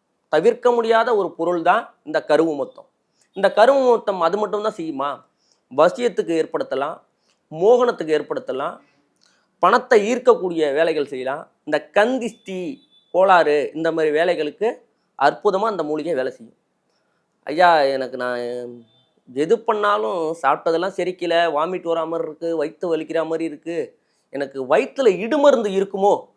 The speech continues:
அப்படின்னு சந்தேகப்படுறவங்களுக்கு இண்டு அப்படின்னு சொல்லக்கூடிய ஒரு அற்புதமான ஒரு மூலிகை ஒண்ணு இருக்கு. இந்த இண்டு, அந்த இண்டு என்ன வேலை செய்யும்னா, வயித்துல உள்ள கெட்ட கழிவுகளை தள்ளிடும். இல்ல, வயித்துல உள்ள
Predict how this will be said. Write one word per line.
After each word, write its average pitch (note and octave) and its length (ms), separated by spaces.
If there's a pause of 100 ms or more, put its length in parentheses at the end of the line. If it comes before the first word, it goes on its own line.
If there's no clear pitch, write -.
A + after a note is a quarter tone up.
(160)
அப்படின்னு D3+ 520
சந்தேகப்படுறவங்களுக்கு D3 880 (400)
இண்டு B3 800 (360)
அப்படின்னு D#3+ 340
சொல்லக்கூடிய D#3+ 600
ஒரு D#3 140
அற்புதமான F#3 680
ஒரு D#3 120
மூலிகை C3+ 320
ஒண்ணு B2 100
இருக்கு. A2 260 (400)
இந்த A#2 180
இண்டு, D#3+ 560 (180)
அந்த B2 220
இண்டு B3 380
என்ன G3+ 240
வேலை F3 240
செய்யும்னா, C3+ 540 (920)
வயித்துல B3 360
உள்ள G3+ 580 (480)
கெட்ட F#3+ 400
கழிவுகளை F#3+ 440
தள்ளிடும். D#3 400
இல்ல, B2+ 260 (840)
வயித்துல G#3+ 320
உள்ள G3+ 500